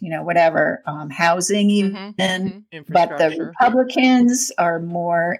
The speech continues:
Speaker 1: interested in funding the police, courts, and prisons. So, which is interesting because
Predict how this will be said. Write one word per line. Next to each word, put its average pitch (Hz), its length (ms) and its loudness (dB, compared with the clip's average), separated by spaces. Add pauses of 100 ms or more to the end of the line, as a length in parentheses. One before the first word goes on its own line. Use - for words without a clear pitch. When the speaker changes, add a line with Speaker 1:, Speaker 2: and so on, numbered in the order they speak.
Speaker 1:
interested 175 640 -2
in 165 340 0
funding 160 520 0
the 156 80 -6
police, 156 460 -2
courts, - 360 -6
and 143 100 -12
prisons. - 720 -10 (120)
So, 170 560 0 (140)
which 208 200 2
is 214 100 4
interesting 165 460 -2
because 160 560 -4